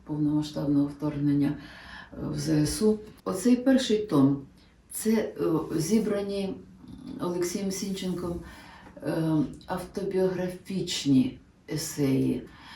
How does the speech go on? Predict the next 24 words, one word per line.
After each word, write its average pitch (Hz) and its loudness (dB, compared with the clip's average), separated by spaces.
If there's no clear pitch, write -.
е, 143 0
які 175 2
складаються 185 -2
в - -20
таку 180 -2
повість 185 -2
про 175 2
життя. 170 0
Але 185 -4
знаєте, 208 2
що 208 -4
цікаво? 151 -4
Що - -8
навіть 190 -4
усні 190 -6
виступи 175 2
Сверстюка, 147 -4
е, 151 -2
потім 208 4
надруковані, 175 2
вони 214 6
теж 233 2
є 143 0
есеями. 143 -4